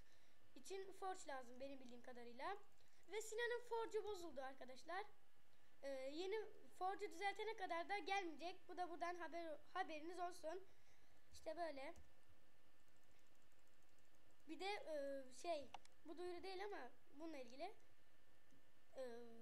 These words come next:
geceyle ilgili, bu texture pack'in geceyle ilgili çok bomba bir şey var abi. Abi bence en iyisi altın ya. Baksanıza.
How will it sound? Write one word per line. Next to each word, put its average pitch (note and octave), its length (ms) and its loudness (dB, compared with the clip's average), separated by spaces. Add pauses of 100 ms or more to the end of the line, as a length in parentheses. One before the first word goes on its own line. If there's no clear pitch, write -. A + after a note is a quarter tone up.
(220)
geceyle E4+ 500 2
ilgili, D4 380 -2
bu F4+ 100 0
texture F4+ 360 -2
pack'in E4 320 -4
geceyle D#4 440 -2
ilgili D#4 260 -4
çok D#4+ 260 -2
bomba D4 360 0
bir C#4 60 -4
şey D4 240 -4
var A#3+ 120 -2
abi. A3+ 340 -4 (800)
Abi G4 280 8
bence G4+ 320 8
en A#4+ 320 6
iyisi F#4+ 360 2 (100)
altın D#4+ 500 4
ya. C#4+ 340 0
Baksanıza. D#4 680 4